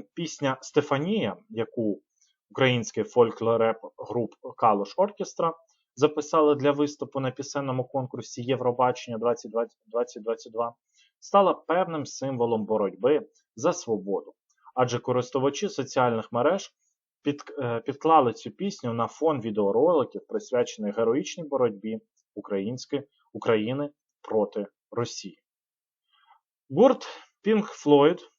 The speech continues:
ор-, опублікував восьмого квітня дві тисячі двадцять другого року композицію на підтримку України в російсько-українській війні, де було використано вокал Андрія Хвильнюка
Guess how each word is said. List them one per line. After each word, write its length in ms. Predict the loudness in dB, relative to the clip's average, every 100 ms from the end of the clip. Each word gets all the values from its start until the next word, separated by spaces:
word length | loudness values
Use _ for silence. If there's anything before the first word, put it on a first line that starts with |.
| _
ор-, 240 | 0 2 -2
опублікував 580 | -4 -2 0 2 2 6
восьмого 400 | 4 2 -6 -2
квітня 300 | -4 -4 -6
дві 120 | -6
тисячі 360 | -8 -8 -10 -6
двадцять 320 | -4 -4 -6
другого 260 | -8 -4 -2
року 360 | -2 -2 -8 -12 _ _ _
композицію 920 | -2 0 2 0 0 -4 -4 -6 -6 -8 _ _ _ -2
на 180 | 0 0
підтримку 560 | -2 -2 -2 -2 -4
України 600 | -6 -2 -2 0 -4 -6 -8 _ _
в 40 | -4
російсько-українській 1040 | -4 -2 -4 0 -2 -2 -6 -6 -8 -12
війні, 200 | -12 -16 _ _ _ _
де 120 | 2
було 240 | 4 4 2
використано 640 | 0 -2 -4 -4 -6 -2
вокал 580 | 2 2 4 4 4 0
Андрія 420 | -8 -8 -2 -2
Хвильнюка 640 | -2 -4 -6 -6 -4 -4